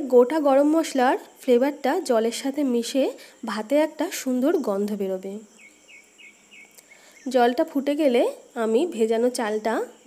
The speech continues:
দিয়ে, চালগুলো যাতে একে অপরের সাথে লেগে না যায়, সেজন্য হাফ চা চামচ মতন সাদা তেল দিয়ে দিলাম। আপনারা চাইলে ঘিও দিতে পারেন, আর একটু নুন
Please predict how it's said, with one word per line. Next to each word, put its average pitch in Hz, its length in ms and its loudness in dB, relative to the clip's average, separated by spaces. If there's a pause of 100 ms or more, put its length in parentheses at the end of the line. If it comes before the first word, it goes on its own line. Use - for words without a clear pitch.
(120)
দিয়ে, 220 260 0 (1700)
চালগুলো 277 480 4
যাতে 339 280 2 (240)
একে 240 200 -4
অপরের 339 380 0
সাথে 339 260 -4 (180)
লেগে 240 280 2
না 311 160 2
যায়, 233 340 0
সেজন্য 262 500 -2 (1400)
হাফ 339 320 2
চা 370 120 4
চামচ 370 320 2
মতন 330 360 2
সাদা 262 440 -2
তেল 240 240 6
দিয়ে 269 180 -2
দিলাম। 240 320 0 (480)
আপনারা 254 300 -2
চাইলে 262 320 2 (160)
ঘিও 277 340 0
দিতে 214 240 -2
পারেন, 190 320 -6 (580)
আর 240 180 -2
একটু 262 260 -6
নুন 254 260 2